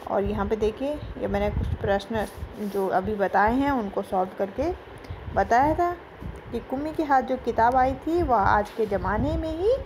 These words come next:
छपी होगी। यह कहानी भविष्य पर आधारित है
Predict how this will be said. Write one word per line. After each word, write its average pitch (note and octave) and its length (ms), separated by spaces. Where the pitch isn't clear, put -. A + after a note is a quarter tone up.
छपी D4 320
होगी। D#4+ 340
यह A3+ 300
कहानी G3 320
भविष्य F#3+ 360
पर F#3 180
आधारित A#3+ 520
है E4 260